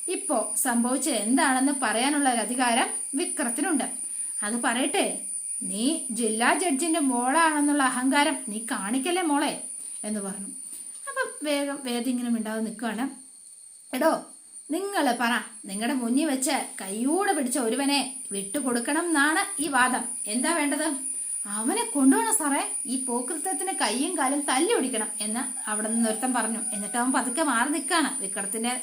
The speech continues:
അടി കിട്ടുമെന്ന് ഉറപ്പല്ലേ. "അയ്യോ സാറേ, ഒന്നും ചെയ്യല്ലേ സാറേ" എന്ന് പറഞ്ഞു. "കൊണ്ടുപോ സാറേ" എന്ന് പറഞ്ഞുകൊണ്ട് അപ്പൊ വേഗം തന്നെ, "അമ്മേ,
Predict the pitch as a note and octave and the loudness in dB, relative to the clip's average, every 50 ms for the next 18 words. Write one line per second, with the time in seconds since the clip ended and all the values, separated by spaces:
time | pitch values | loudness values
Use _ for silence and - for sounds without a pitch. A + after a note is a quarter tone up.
0 | - - B3+ B3+ A#3+ D#4+ D#4+ - - E4 D4+ D#4 C#4+ C4+ D4 - - E4+ D4+ C#4+ | -6 -6 -4 -4 -2 -2 -2 -2 -2 -2 0 2 2 2 0 2 2 2 2 2
1 | B3 G#3 - - - - - - - - - - - - - F#3+ G#3+ G#3+ G#3+ A3+ | 2 0 -2 -4 -6 -6 -6 -6 -6 -6 -8 -8 -8 -8 -8 -6 -4 -2 -2 0
2 | A3+ - A#3 F#3 F#3 G3 A#3 A#3 A3+ - - - - - - - G#3+ A3 A#3+ C#4 | 0 0 -2 -2 -2 -2 -2 -2 -2 -4 -8 -8 -10 -10 -8 -4 0 2 2 2
3 | C4+ C#4 C4 C#4 D4+ D4+ C#4+ B3+ C4 C4+ B3 A#3 A#3 A3+ A#3 - G#3+ G3+ G#3 G3 | 2 2 2 2 2 2 2 0 0 0 0 -2 -2 -2 -4 -6 -6 -6 -6 -6
4 | G3+ F#3 F#3 G3 G3+ - - - F4+ G4+ G4+ F4+ E4 E4 D4+ - C4+ A3+ G#3 G#3+ | -6 -6 -6 -8 -8 -10 -8 -4 -2 -2 0 0 0 0 2 2 2 2 0 0
5 | G#3+ - - A3+ A3+ G#3+ A3 G3 F#3+ G3 F#3+ F#3+ A3 C4 - - - - - - | -2 -4 -4 -4 -4 -4 -4 -6 -6 -6 -6 -6 -6 -8 -10 -12 -16 -16 -16 -16
6 | - - - B4+ A#4+ A4 D#4+ C#4 B3 A#3+ A#3 A#3+ B3 B3 A#3 A3+ A#3+ A#3 - - | -12 -8 -6 -4 -2 0 2 2 2 2 0 0 0 0 0 0 0 0 -2 -4
7 | - - - - - - C4 D4 D#4 C#4 - - | -8 -14 -20 -10 -2 2 2 4 4 4 2 0